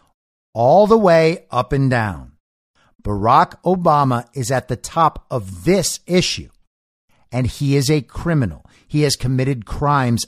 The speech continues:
against America and worked to undermine a duly elected president.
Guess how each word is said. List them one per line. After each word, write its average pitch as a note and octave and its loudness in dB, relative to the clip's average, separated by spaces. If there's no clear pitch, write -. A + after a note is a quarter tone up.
against A#2+ -4
America G#2+ -4
and A#2+ 0
worked D3 -2
to C3 -8
undermine B2 2
a G#2 -8
duly C#3+ 0
elected B2+ -2
president. A2+ -6